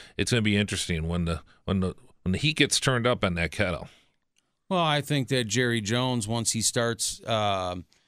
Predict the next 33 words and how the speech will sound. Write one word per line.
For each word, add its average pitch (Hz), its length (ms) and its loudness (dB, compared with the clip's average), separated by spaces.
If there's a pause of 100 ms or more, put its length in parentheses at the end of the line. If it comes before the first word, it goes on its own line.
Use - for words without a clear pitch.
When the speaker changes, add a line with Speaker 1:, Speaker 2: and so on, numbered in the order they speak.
(260)
Speaker 2:
having 143 440 0
more 131 320 0
regular 131 460 -2
season 123 420 -2
success, 127 600 -2
will 120 220 -2
expect 117 500 -4
more 117 380 0
out 110 200 0
of 95 120 -6
the 90 100 -8
postseason. 85 760 -4 (540)
And 107 180 -2
I 110 80 2
don't 113 220 -2
think 110 180 0
mediocre 110 580 2
Mike 110 420 0
is 104 220 -6
gonna 101 220 -4
deliver, 110 640 -2 (140)
uh, 117 280 2
late 123 340 -2 (160)
i-, 143 100 -8 (200)
in 135 120 4
the 131 100 4
se-, 143 180 4
regular 139 380 2
season 139 420 -2
or 135 160 -2
in 135 80 -6
the 123 80 -6
postseason. 135 680 -4